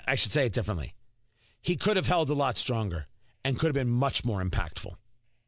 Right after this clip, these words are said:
I believe that's actually going to stay. We'll find out if I'm right. I'm Tony Katz. Katie Pavlich of Town Hall and Fox News is reporting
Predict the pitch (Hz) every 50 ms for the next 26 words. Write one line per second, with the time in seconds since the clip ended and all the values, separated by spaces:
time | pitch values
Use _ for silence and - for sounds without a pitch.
0 | _ _ _ _ _ _ _ _ _ _ _ _ _ 123 143 160 160 156 151 143
1 | 139 131 113 104 101 101 139 139 135 127 - - - - - - - 120 127 127
2 | - - - 131 123 117 107 123 117 107 107 98 - - - - - 123 107 90
3 | 69 - - - - - - - - _ _ _ _ _ _ _ _ _ _ _
4 | _ _ _ _ _ _ _ _ _ 123 113 95 131 123 127 131 147 151 143 127
5 | 95 123 117 123 139 143 131 - - - - - - - - - - - - -
6 | 156 165 - 196 185 170 - 185 180 160 - - - - - - - - - -
7 | - _ - - _ _ _ _ _ _ _ _ _ _ _ _ _ _ _ _
8 | _ _ _ _ _ _ _ _ _ _ _ _ _ _ _ _ _ _ _ _
9 | _ _ _ _ _ _ _ _ _ _ _ _ _ _ _ _ _ _ _ _
10 | _ _ _ _ _ _ _ _ _ _ _ _ _ _ _ _ _ - _ _
11 | _ _ _ _ _ _ _ _ _ - - - _ _ - 233 254 233 185 -
12 | 185 190 208 190 165 160 156 - - 113 - - - - 160 175 175 165 139 147
13 | 165 170 160 135 - 165 156 151 - - - 151 160 175 180 185 180 147 143 165
14 | 139 123 170 143 - - 170 160 143 135 117 104 98 92